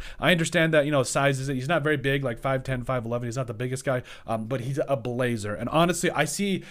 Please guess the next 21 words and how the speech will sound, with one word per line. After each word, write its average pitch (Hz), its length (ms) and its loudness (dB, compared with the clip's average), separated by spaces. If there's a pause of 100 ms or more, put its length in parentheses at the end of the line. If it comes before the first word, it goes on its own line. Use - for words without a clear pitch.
(160)
kind 214 180 4
of 226 80 6
a 208 80 4
mixture 170 460 4
of 139 220 8
two 160 160 4
players 123 320 2
with 101 100 -6
him. 110 100 -4
I 117 80 0
see 135 140 -4
kind 156 160 0
of 156 60 0
a 143 60 0
Percy 170 340 2
Harvin 180 240 6
and 165 140 2
also 151 300 2
a 135 40 2
Stefon 139 480 2
Diggs 127 260 2